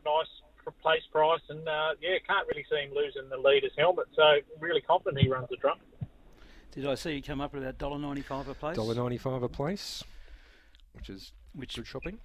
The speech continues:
Speaker 2: with the Tab Touch boost,
Speaker 3: Yeah.
Speaker 2: uh, that will get you over even money.
Speaker 3: Yeah.
Speaker 2: So, um,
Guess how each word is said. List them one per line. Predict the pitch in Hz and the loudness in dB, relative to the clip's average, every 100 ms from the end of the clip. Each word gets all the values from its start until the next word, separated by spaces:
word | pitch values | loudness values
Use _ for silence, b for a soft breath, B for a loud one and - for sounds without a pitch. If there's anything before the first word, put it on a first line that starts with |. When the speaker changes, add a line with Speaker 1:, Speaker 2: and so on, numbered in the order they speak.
| - | -16
Speaker 2:
with | 143 120 | -12 -12
the | 120 | -10
Tab | - 123 - | -6 -6 -6
Touch | 127 - - - | -8 -8 -14 -8
boost, | 135 170 127 | -8 -8 -8
Speaker 3:
Yeah. | 98 90 | -6 -4
Speaker 2:
uh, | 107 113 | -4 -6
that | 110 117 | -6 -10
will | 110 | -10
get | 120 | -14
you | 104 123 | -12 -10
over | 117 120 | -10 -10
even | 135 120 117 | -8 -6 -4
money. | 143 196 - | -4 -6 -4
Speaker 3:
Yeah. | |
Speaker 2:
So, | 147 139 139 131 | -2 -2 -2 -4
um, | 143 143 139 | -4 -4 -6